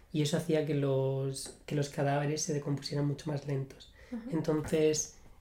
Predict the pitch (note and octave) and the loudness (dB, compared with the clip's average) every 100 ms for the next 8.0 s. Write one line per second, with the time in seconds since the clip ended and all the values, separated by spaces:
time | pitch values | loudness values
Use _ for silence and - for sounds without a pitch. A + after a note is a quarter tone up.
0 | - - D3 D3 D3 C#3+ C#3+ C#3+ C#3 C3+ | -14 0 2 4 6 6 6 4 2 -2
1 | - - - - - - - - - - | -8 -20 -20 -20 -20 -20 -20 -20 -14 2
2 | D3+ C#3+ C#3+ C#3+ C#3 C#3 C#3+ C#3+ C#3+ - | 4 6 6 4 4 2 0 0 -2 2
3 | - C#3+ C#3 D#3 D3+ D#3 D3+ C#3 D3 - | 2 4 4 4 4 2 0 0 -4 -2
4 | D3+ D3+ D3 C#3+ C#3+ C#3+ C#3+ - - D3 | -2 -2 0 0 2 2 0 -4 -4 0
5 | D3 D3 D3 C#3+ C#3+ C#3+ C#3+ C#3+ C#3+ C#3 | 2 2 2 2 2 2 2 0 0 0
6 | C#3 D3 D#3 C#3+ C#3+ C#3 C3+ C#3+ C#3+ - | 0 -2 0 2 2 2 2 2 0 0
7 | C#3+ D3+ D3 C#3 C3 D#3 C#3+ C3+ C#3+ - | -2 0 0 -2 -4 -6 -4 -4 -6 -8